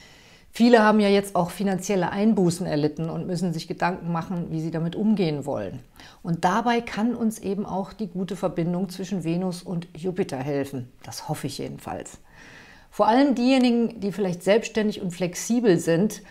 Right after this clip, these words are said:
haben die Chance, sich auf die Situation auszurichten und vielleicht ihre Angebote anzupassen.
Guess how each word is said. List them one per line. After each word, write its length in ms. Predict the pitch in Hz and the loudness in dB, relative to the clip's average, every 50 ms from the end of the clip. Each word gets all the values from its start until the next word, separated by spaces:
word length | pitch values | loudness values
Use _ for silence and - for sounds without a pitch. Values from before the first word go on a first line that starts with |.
| - - - | -20 -14 -4
haben 260 | - 185 180 196 190 | -2 0 2 2 0
die 80 | 170 | 0
Chance, 500 | 170 - - 202 190 202 208 202 - 190 180 | -2 -2 -2 0 0 0 0 -2 -4 -8 -10
sich 200 | - 190 165 196 | -12 -6 -4 -4
auf 100 | 180 185 | -4 -4
die 100 | - 175 | -4 -4
Situation 600 | 165 196 - 185 185 180 175 - 190 180 175 175 | -4 -2 0 0 0 0 0 0 -2 -2 -2 -2
auszurichten 760 | - 185 220 220 220 - - 226 202 220 214 214 - 208 175 | 0 2 2 2 2 0 2 4 4 4 4 2 0 -4 -4
und 80 | 175 | -2
vielleicht 300 | 175 196 180 185 180 - | -2 0 0 0 -2 -2
ihre 220 | 190 190 165 151 - | -4 -4 -4 -4 -2
Angebote 580 | 220 226 247 220 175 175 165 147 143 - 151 | -2 0 2 0 0 0 0 0 0 -2 -4
anzupassen. 640 | - 156 156 147 - - - - - 92 - - - | -6 -4 -6 -6 -6 -8 -10 -12 -12 -12 -12 -14 -16